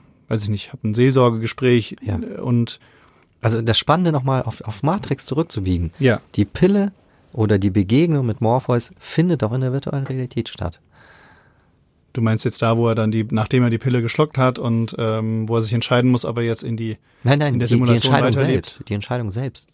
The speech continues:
Speaker 2: trifft er doch in der virtuellen Realität.
Speaker 1: Ach so, ja genau, er muss ja ausbrechen sozusagen.
Speaker 2: Genau, und das
Speaker 1: Ja.
Speaker 2: ist das Spannende. Also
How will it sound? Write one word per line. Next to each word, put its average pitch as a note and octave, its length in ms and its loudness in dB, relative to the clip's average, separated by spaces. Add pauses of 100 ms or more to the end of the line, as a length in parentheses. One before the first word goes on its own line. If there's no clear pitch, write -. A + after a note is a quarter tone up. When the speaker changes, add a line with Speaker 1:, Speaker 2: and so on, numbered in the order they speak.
(120)
Speaker 2:
trifft - 300 -8
er F#2 80 -6
doch F#2+ 140 -8
in G#2 140 -10
der F#2 220 -8
virtuellen F2+ 360 -8
Realität. E2 600 -14 (160)
Speaker 1:
Ach - 80 0
so, C3+ 240 4
ja B2 160 0
genau, C3 200 2
er A#2 100 0
muss C3+ 160 2
ja B2+ 80 2
ausbrechen A#2+ 420 -2
sozusagen. A2 380 -10
Speaker 2:
Genau, C3 400 4
und G2 200 -2
das B2+ 120 2
Speaker 1:
Ja. B2 60 -2
Speaker 2:
ist - 80 -4
das A2 100 0
Spannende. A#2 420 0
Also G2+ 460 -2